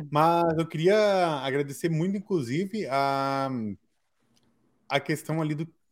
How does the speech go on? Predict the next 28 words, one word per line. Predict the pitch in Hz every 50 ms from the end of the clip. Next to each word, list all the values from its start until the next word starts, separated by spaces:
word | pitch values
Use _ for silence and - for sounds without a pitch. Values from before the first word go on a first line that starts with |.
| _ _
tu | - _
criou | - 139 143 151
na | 165
comunidade. | 165 - 165 160 160 160 160 143 120 120 127 151 165 170
Eu | 165
tava | - 165 151 135
vendo, | 127 143 156 165
inclusive, | 170 165 - 170 135 120 143 156 156 180
que | 165 -
tem | 165 - _ 135 120 127 151 190 220 214 180 135 117 - _ _ _ _ _ _ _ _ _ _
uma | - 151 156 156
apostila | 156 - - 165 151 - - - 170 175 185
completa | 180 180 185 180 175 165 147 139 156 185 - 185
na | 165 160
questão | 156 - 156 143 - - 151 156
de | 156 151
Ethereum | 151 151 - - 147 151 170 175 185 180 165
ali | 151 135 143
também, | 143 - 147 127 123 135 147
que | -
foi | - - 135
desenvolvida. | 127 123 - 139 139 131 135 127 117 104 107 113 123 151 151 190 185 170
Eu | 156 143
tava | - - 131 135 139
lendo | 135 123 120 139 180 202 -
aqui | - - - 147 185 226 - - - - - - _ _ _ _ _ _ _ _ _
que, | - - 165 170 165 165 165 165 165
tipo, | 160 - 190 170 - 175